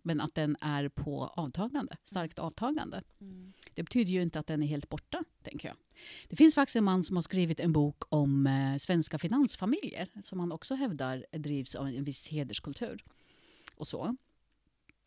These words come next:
Speaker 1: Och det är ju i mitt, som i mi-, i mitt perspektiv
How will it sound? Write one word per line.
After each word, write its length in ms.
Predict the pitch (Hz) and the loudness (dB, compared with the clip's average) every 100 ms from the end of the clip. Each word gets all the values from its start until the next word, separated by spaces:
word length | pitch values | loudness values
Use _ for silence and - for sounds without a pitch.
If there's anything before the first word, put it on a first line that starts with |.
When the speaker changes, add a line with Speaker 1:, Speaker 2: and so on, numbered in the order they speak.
| _ _ - | _ _ -6
Speaker 1:
Och 120 | - | -2
det 380 | 170 151 135 175 | 2 4 4 4
är 40 | 277 | 6
ju 280 | 277 247 | 6 4
i 100 | 190 | 4
mitt, 440 | 196 220 - - - | 4 2 -2 -14 -10
som 180 | 170 190 | -8 -2
i 80 | 196 | 6
mi-, 220 | 233 233 | 6 6
i 80 | - | 6
mitt 160 | 247 - | 6 6
perspektiv 640 | 196 185 - 170 160 156 | 2 0 -2 2 2 0